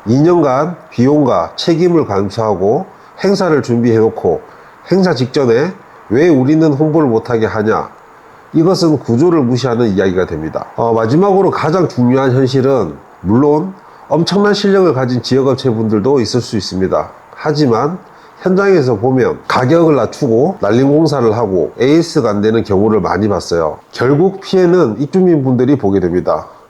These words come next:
그래서 주간사는 입주민을 보호하는 기준으로 홍보를 제한할 수밖에 없습니다.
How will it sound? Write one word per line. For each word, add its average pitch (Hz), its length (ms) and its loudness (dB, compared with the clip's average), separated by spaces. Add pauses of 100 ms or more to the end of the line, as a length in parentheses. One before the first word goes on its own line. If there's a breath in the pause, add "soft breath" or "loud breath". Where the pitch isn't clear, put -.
그래서 151 320 2
주간사는 120 800 0 (100)
입주민을 135 540 0
보호하는 113 480 0
기준으로 104 680 0
홍보를 147 420 0
제한할 117 360 -2
수밖에 92 380 -6
없습니다. 82 520 -6